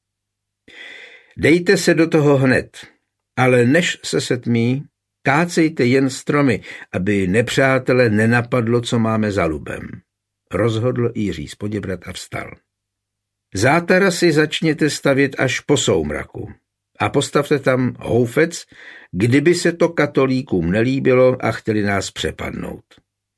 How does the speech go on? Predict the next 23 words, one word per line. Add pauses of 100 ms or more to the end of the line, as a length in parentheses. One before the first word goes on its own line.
(420)
I
když
nevěřím,
že
by
jim
to
došlo
tak
brzy. (960)
Jindřich
z
Rožmberka
není
Oldřich. (640)
Jeho
bych
se
obával. (320)
Je
to
starý
lišák.